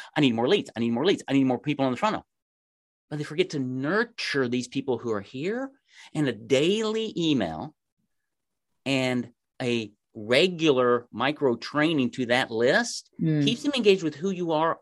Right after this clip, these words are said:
Speaker 1: offers them great value, and positions you as the expert so that when they are ready, they will. I had somebody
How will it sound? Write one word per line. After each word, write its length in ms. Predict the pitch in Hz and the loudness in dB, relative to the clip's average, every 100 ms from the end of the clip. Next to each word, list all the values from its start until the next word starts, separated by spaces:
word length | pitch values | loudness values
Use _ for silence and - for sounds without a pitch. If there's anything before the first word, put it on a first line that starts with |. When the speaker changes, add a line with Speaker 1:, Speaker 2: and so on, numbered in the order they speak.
| - | -4
Speaker 1:
offers 360 | 180 220 208 | -2 -2 -2
them 120 | 185 | -2
great 260 | 156 170 139 | 0 -2 0
value, 360 | 170 175 165 143 - _ _ 160 | 2 4 2 -2 -6 _ _ -2
and 180 | 160 151 | -2 0
positions 640 | 147 139 175 269 254 214 | -2 -2 -2 -2 -2 0
you 100 | 180 | 2
as 200 | 156 135 | 2 0
the 300 | 131 202 185 | -4 -2 0
expert 340 | 175 190 180 - | 0 -2 -4 -6
so 140 | 165 | 0
that 160 | 147 127 | 2 2
when 560 | 113 107 165 226 233 226 | -2 -4 -2 0 -2 -4
they 520 | 135 120 131 185 226 233 | -6 -2 4 6 6 4
are 180 | 170 160 | 2 2
ready, 560 | 143 147 120 98 - _ _ _ _ _ _ _ _ - | 4 6 4 0 -8 _ _ _ _ _ _ _ _ -20
they 560 | 117 123 - 117 131 | -20 -20 -4 2 2
will. 380 | 147 139 135 127 - | 4 4 4 2 0
I 80 | 196 | -2
had 100 | 202 | 0
somebody 400 | 202 175 160 | 2 4 2